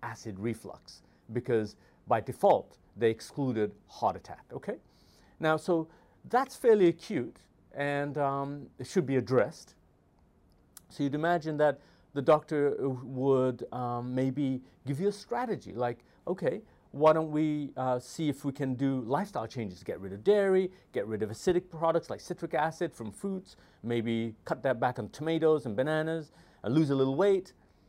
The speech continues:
And if the symptoms are a little bit more severe, then maybe he'll say, "Why don't we use a, a medication over the next few weeks just to calm down the acid?" Because, you know, beyond the pain, it's eroding, it's damaging the lining in the stomach,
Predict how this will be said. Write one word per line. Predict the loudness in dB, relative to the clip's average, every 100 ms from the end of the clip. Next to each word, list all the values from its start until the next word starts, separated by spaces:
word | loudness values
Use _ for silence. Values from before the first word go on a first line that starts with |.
| _ _
And | -2 0
if | 0 -2
the |
symptoms | -4 -2 -2 0
are | 0
a | 0
little | 0 2
bit | 0
more | -2 -2
severe, | -4 0 0
then | 0 -4
maybe | -4 -4 -4
he'll | -4 -4
say, | -2 -2
"Why | 2 0
don't | 0
we | -4
use | -4 -4 -6 -6 -4
a, | -2 -4 -12 -20 -6
a | -2
medication | 2 2 2 0 0 -2 -6 -8 _ _ 0
over | 2 4
the | 2
next | 2 -2
few | -6 -2
weeks | -2 -4
just | -8 -8
to |
calm | -8 -2 2 2 2
down | 0 0 0
the | -4
acid?" | -6 -10 -14 -14 -8
Because, | -6 -4
you | -2
know, | -2 -4 -10 -16 -4
beyond | 0 0 0
the | -2
pain, | -4 -4 -4 -6 -12 _ _ -2
it's | -2 -2 0
eroding, | 2 4 4 4 4 -2 -4
it's | -4 -6 -6 -14 -4
damaging | 0 2 2 2 -2 -6 -8 _ -2
the |
lining | 0 2 2 2 0
in | -2
the |
stomach, | -4 -8 -8